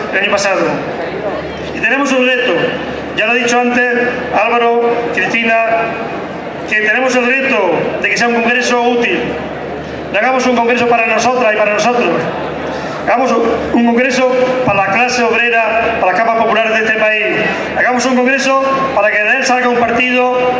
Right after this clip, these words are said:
leninista, un partido fortalecido, un partido dispuesto a dar la batalla por la Tercera República y acabar, acabar con la explotación, no solamente en este país, sino en todo el planeta. Ese es nuestro objetivo. Y también un congreso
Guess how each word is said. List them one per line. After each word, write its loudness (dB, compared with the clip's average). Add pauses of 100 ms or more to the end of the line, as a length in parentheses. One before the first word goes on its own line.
(120)
leninista, 0
un 0
partido 0
fortalecido, 0
un 2
partido 2
dispuesto 0
a 2
dar 2
la 2
batalla 0
por 2
la 0
Tercera 0
República 0 (280)
y 4
acabar, 2 (420)
acabar 2
con 0
la 2
explotación, 2 (420)
no 2
solamente 0
en 2
este 0
país, 0 (300)
sino -2
en -2
todo 2
el 0
planeta. 0 (360)
Ese 0
es 0
nuestro 0
objetivo. 0 (1400)
Y -4
también 0
un 2
congreso 2